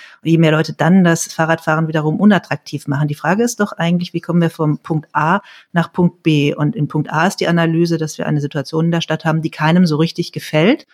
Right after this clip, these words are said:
und wir einen zunehmenden Kampf um den engen Platz in den Städten haben. Und da gibt es durchaus unterschiedliche Interessen und die muss man abwägen. Und ich,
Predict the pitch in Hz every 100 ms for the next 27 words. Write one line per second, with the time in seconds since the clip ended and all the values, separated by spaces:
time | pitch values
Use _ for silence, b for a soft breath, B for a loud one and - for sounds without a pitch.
0 | b b b 170 165 156 151 151 - -
1 | 190 190 175 156 143 - 151 202 - 165
2 | 165 165 - 165 175 - 151 - 151 143
3 | 143 - 139 151 139 139 147 147 151 156
4 | - 143 - - 147 147 - 147 - 160
5 | 165 151 160 147 - 147 - 160 175 208
6 | 175 170 175 170 180 185 175 - 170 -
7 | 147 151 143 143 143 - b b b b
8 | b b 156 151 -